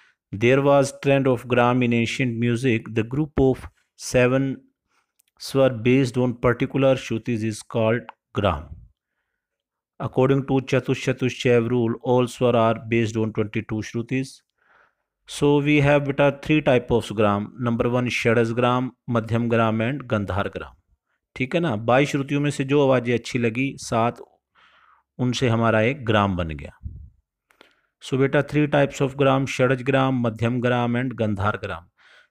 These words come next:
कुछ डेफिनेशंस है। According to पंडित शारंगदेव, gram is such a group of swar where muchna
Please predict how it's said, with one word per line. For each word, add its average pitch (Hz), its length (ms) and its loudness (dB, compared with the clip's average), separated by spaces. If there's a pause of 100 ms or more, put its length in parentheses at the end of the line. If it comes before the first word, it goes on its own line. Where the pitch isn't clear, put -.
(140)
कुछ 160 200 -2
डेफिनेशंस 139 720 2
है। 107 160 0
According 143 480 0
to 147 140 2
पंडित 143 420 0
शारंगदेव, 123 500 0 (800)
gram 120 360 4
is 156 260 -2
such 151 220 0
a 151 60 2
group 131 260 2 (120)
of 127 140 2
swar 135 460 0 (520)
where 135 280 2
muchna 143 800 -2